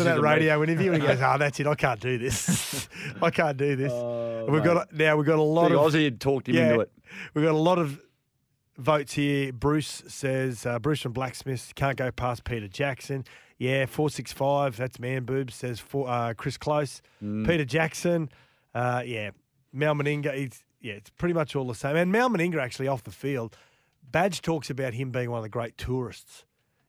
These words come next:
Speaker 1: And also,
Speaker 2: Mal.
Speaker 1: yeah, if you wanna
Speaker 2: Mm.
Speaker 1: sit down and have a beer with Mal,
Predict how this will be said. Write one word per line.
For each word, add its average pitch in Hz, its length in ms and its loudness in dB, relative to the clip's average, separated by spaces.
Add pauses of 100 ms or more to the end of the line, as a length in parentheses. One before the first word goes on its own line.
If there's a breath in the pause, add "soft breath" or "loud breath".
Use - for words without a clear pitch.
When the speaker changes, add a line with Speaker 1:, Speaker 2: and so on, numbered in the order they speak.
Speaker 1:
And 127 160 -2
also, 127 480 -2 (160)
Speaker 2:
Mal. 120 300 2 (280)
Speaker 1:
yeah, 123 180 -4
if 101 140 -8
you 143 100 0
wanna 170 120 4
Speaker 2:
Mm. - 40 -4
Speaker 1:
sit 160 160 -2
down 151 200 0
and 131 100 -4
have 127 140 -4
a 113 60 -8
beer 139 240 -2
with 143 120 -6
Mal, 170 300 -6